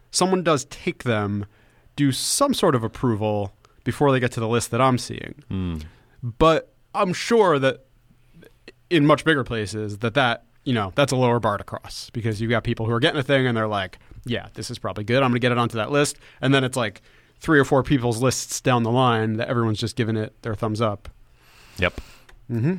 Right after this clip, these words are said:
Speaker 1: That
Speaker 2: Yeah.
Speaker 1: needs an A P I.
Speaker 2: And there are places that have, like, approved vendors, right? So you're like, "Oh, we're the Boston branch of the Approved Vendor Incorporated company."
Speaker 1: Uh-huh. That would be another good, yeah. You could combine this fraud with other, uh,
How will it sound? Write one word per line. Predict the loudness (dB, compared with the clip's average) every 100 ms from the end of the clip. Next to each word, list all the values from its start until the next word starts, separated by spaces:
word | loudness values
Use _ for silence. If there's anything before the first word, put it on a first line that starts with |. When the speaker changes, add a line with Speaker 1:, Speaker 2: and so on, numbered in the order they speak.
| -6 _ -8
Speaker 1:
That | -2
Speaker 2:
Yeah. | -2
Speaker 1:
needs | -2
an |
A | -4
P | -8
I. | -12 -10 -2
Speaker 2:
And | 2
there | 2
are |
places | 2 0 -2 -6
that | -2
have, | -2 -2
like, | -4 -4 -12
approved | -14 -8 -6 -6 -2
vendors, | -2 -2 -4 -6 -8 -2
right? | -2 -2 -4
So | -2
you're | 0
like, | 4
"Oh, | 6
we're | 6
the | 4
Boston | 4 4 2 0 2
branch | 2 2 -2 -2
of | -2 0
the | 2 4 2
Approved | 0 0 0 2
Vendor | 0 2 2 2
Incorporated | 0 -2 0 -2 -4 -8 -16 _ -18 -4
company." | 0 4 4
Speaker 1:
Uh-huh. | 2 -4 -10
That | -6
would | -4 -2
be | 0
another | 0 0
good, | 2 0 -2 -10 -16 -20 -20 -20 -20 -10
yeah. | -4 -2 -2 -6 -16 -6
You | -4
could | -2
combine | 2 2 4
this | 2
fraud | 0 2 2 0
with | -2 -4 -10 -6 0
other, | 2 2 0 -4 -14 _ -20 -20 -4
uh, | -2 0 -2